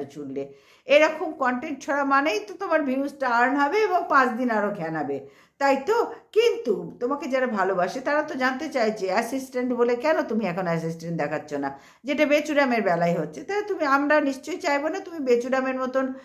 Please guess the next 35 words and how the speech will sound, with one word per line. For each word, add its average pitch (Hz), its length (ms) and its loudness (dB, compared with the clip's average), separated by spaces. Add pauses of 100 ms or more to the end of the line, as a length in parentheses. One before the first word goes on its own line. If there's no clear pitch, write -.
(180)
ওই 320 160 -4
একই 262 420 2
জিনিস 311 380 -4
করে 277 240 2
ভিডিও 247 360 0
করো, 240 280 -2 (180)
নিশ্চয়ই 190 340 -4
আমরা 160 200 -4
কেউ 165 180 -8
চাইবো 135 380 -4
না। 113 140 -8 (480)
আম-, 302 300 4
আমরা 285 280 2
তোমার 247 320 -4
থেকে, 262 260 -2 (340)
তোমার, 247 260 -2 (320)
হ্যাঁ, 208 280 2
তোমার 226 220 0 (100)
থেকে 269 240 -4
একটু 403 240 -4
আ-, 403 300 6
একটু - 340 -4 (100)
অন্যরকম 302 500 0
কিছু 202 260 -8
দেখতে 156 360 -6
চাই, 123 220 -8 (320)
একটু 415 300 -2 (100)
অন্যরকম। 139 540 -2 (300)
যেরকম 330 300 0
তুমি 285 220 0 (260)
একাধারে 233 460 2
অনেক 180 260 2
কটা 160 380 -2 (100)
কাজ 165 200 -4
করছো, 170 360 -10